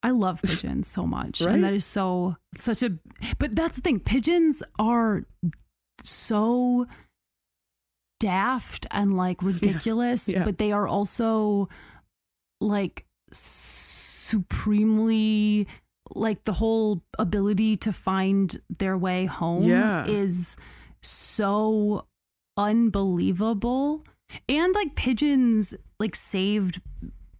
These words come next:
Speaker 1: people's lives in, like, world wars and stuff, like
Speaker 2: Right.
Speaker 1: carrier pigeons bringing, like, little notes.
Speaker 2: Yeah.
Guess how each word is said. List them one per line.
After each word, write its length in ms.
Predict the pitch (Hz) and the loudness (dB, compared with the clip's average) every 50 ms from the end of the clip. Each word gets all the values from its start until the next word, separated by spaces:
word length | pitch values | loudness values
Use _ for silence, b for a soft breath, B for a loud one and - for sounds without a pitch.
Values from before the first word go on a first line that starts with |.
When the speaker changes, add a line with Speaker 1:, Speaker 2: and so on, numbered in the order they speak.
| _ - | _ -8
Speaker 1:
people's 360 | - - 208 180 214 202 170 | -2 -2 0 0 0 0 0
lives 520 | 165 156 151 165 180 190 196 185 180 170 - | 0 -2 -2 0 0 0 0 0 0 -2 0
in, 180 | - 190 185 | 0 0 0
like, 160 | 175 175 175 | 0 0 -2
world 420 | 170 175 175 170 180 185 185 185 165 | -2 -2 -2 -2 0 0 -2 -2 -2
wars 560 | 165 170 170 170 175 185 208 214 214 196 - | -4 -4 -2 -2 0 0 0 0 0 0 0
and 160 | 185 180 175 | 0 -2 -2
stuff, 220 | - - - - - | -2 -4 -4 0 0
like 220 | 233 285 339 349 | 2 2 2 2
Speaker 2:
Right. 140 | 339 294 185 | 4 2 2
Speaker 1:
carrier 300 | - 196 180 180 180 185 | 2 0 -2 0 0 -2
pigeons 440 | - 196 185 160 185 185 180 180 165 | -2 -2 -2 -2 0 0 0 0 0
bringing, 260 | 165 - 190 196 196 190 | 0 -2 0 0 2 2
like, 160 | 185 185 - | 0 0 -2
little 160 | 190 185 180 | -2 0 0
notes. 560 | 180 175 170 151 156 185 202 - - - - - | 2 2 0 0 0 -2 -2 -2 -4 -4 -2 -2
Speaker 2:
Yeah. 260 | 156 156 175 196 | 0 0 0 -2